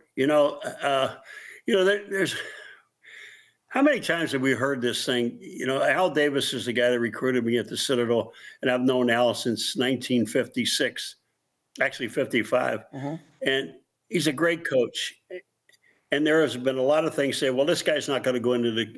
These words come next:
Speaker 1: the Hall of Fame because of Al Davis." Wait a minute. Al Davis says the only thing he did was t-, teach the guy how to, how to run patterns, where to hell, you know, look for the ball, when to catch the ball, and how to catch the ball.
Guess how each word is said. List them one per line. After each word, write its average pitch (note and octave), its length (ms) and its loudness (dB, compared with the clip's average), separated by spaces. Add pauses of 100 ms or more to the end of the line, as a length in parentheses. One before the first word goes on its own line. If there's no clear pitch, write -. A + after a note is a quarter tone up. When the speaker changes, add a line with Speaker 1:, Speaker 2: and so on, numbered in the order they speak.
(140)
Speaker 1:
the A2 120 -2
Hall B2 180 2
of - 80 -2
Fame A#2 160 0
because A2 340 0
of G#2+ 80 0
Al G#2 180 4
Davis." G#2+ 520 -2 (1040)
Wait E3 180 0
a D#3 60 0
minute. A#2+ 260 -2 (240)
Al B3+ 100 2
Davis A#3 300 0
says D3+ 260 -2 (300)
the F3 80 4
only C#4+ 160 4
thing A3 180 2
he F#3+ 80 4
did G3+ 260 2
was C#3+ 160 -2
t-, - 220 0
teach G#3 280 -2
the F3 60 0
guy D#3+ 240 0
how C#3+ 120 0
to, C#3+ 260 -4
how B2 80 0
to C3+ 80 -4
run E3 260 0
patterns, D3 460 -2 (1300)
where F3 180 2
to G#3 100 2
hell, D3+ 220 0
you D3+ 100 -2
know, C3 140 2
look C#3 180 2
for C#3 120 0
the B2+ 80 2
ball, A#2+ 440 0
when D#3+ 220 2
to F#3 80 -2
catch - 320 -2
the A#2+ 80 -4
ball, B2 240 2
and B2 180 0
how E3 160 0
to F#3+ 120 -2
catch A#2 280 -2
the A#2+ 60 -8
ball. G#2+ 300 -4